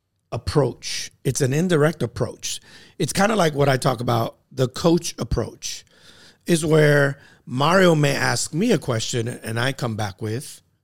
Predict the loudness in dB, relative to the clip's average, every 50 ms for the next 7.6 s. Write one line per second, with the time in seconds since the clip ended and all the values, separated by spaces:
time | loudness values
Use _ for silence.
0 | _ _ _ _ _ _ _ _ _ -8 -6 -6 -4 -4 -4 -6 -6 -10 -10 -10
1 | -12 -14 -16 -18 _ _ _ _ _ _ _ _ _ _ _ _ _ _ _ _
2 | _ _ _ _ _ _ _ _ _ _ _ _ _ _ _ _ _ _ _ _
3 | _ _ _ _ _ _ _ _ _ _ _ _ -4 -2 0 2 2 2 2 2
4 | 0 -2 -2 0 0 0 2 2 2 4 4 2 2 4 2 2 2 0 -2 -2
5 | -2 -2 -4 0 0 2 2 2 0 0 0 0 0 2 4 2 2 2 0 2
6 | 2 2 2 0 -2 -2 -2 -2 -4 -2 -2 -2 -2 -2 -4 -6 -4 -4 -4 -2
7 | -2 -2 0 0 -2 0 0 0 0 -2 -4